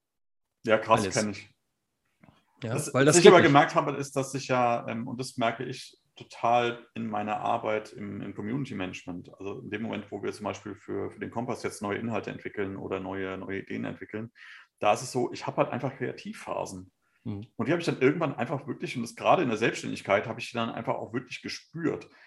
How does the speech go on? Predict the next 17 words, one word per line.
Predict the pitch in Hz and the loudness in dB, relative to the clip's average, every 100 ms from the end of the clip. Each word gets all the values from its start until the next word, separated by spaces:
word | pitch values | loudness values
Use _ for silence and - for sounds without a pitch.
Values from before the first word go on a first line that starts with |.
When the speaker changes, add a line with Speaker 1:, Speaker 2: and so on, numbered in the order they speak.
| - | -4
Speaker 1:
Ich | 139 | 0
habe | 139 | 2
dann | 127 | 2
wirklich | - - | 0 -6
gemerkt, | 139 127 131 | -2 -2 0
so, | 127 123 - - _ | 0 -2 -4 -20 _
ja | 110 113 | 0 2
krass, | - 147 - | 4 2 2
so | 139 | -4
morgens | 143 104 135 170 147 | 0 2 2 2 -2
so | 113 - | -4 2
acht, | 143 151 - 131 | 2 2 -2 -2
neun, | 127 147 147 151 147 147 _ _ _ _ _ _ | 2 2 2 -2 -4 -8 _ _ _ _ _ _
so | 123 | -6
zehn, | 120 - 147 143 147 147 143 143 | -4 0 4 4 4 2 0 2
da | 120 139 | 2 2
ist, | 147 - | -2 -8